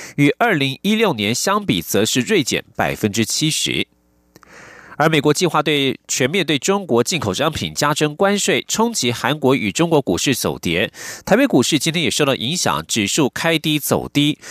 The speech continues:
失守季线一，一万零六百零七点的季线关卡。而现在时间是中午的十二点十二分，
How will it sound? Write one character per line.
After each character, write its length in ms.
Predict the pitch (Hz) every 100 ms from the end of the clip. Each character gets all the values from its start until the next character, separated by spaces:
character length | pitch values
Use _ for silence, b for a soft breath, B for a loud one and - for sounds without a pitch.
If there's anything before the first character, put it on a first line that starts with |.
| B
失 280 | - - 196
守 240 | - 113
季 300 | 87 - 180
线 320 | 139 180 127 104 -
一， 200 | 196 -
一 100 | -
万 220 | 139 196 131
零 200 | 113 135
六 160 | 208
百 200 | 135 85
零 200 | 90 101
七 240 | 117 - 180
点 160 | 107
的 60 | 80
季 180 | - 139
线 200 | 123 104
关 200 | 165 190
卡。 320 | - 76 - B B B B
而 120 | 165
现 120 | 220
在 80 | 254
时 140 | -
间 240 | 156 196 196
是 140 | 190
中 200 | 156 190
午 160 | 185 113
的 220 | 117 117
十 260 | - - -
二 180 | 214 180
点 300 | 123 98 80
十 180 | - 151
二 140 | 170
分， 280 | 156 165